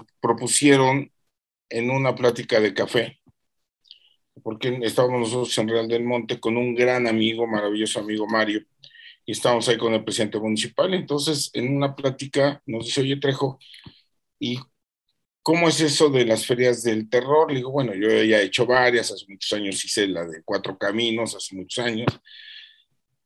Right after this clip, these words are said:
Me dicen, "Porque yo quiero hacer una feria del terror aquí". Dije, "Oye, estaría padrísimo". Entonces, el pla-, empezamos la plática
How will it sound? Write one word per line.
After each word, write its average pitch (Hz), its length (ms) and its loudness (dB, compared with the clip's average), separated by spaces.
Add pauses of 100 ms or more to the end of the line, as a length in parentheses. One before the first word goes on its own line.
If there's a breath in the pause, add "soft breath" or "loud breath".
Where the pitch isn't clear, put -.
(460)
Me 131 100 -2
dicen, 131 180 0
"Porque 123 260 0
yo 151 160 4
quiero 156 280 6
hacer 147 220 4
una 147 260 0
feria 135 300 4
del 117 280 0
terror 120 360 0
aquí". 147 440 -2
Dije, 135 200 -8
"Oye, 147 120 -2
estaría 143 320 2
padrísimo". 143 800 -2
Entonces, 139 640 -2
el 120 220 -2
pla-, 139 240 0
empezamos 135 560 -2
la 143 160 2
plática 143 640 0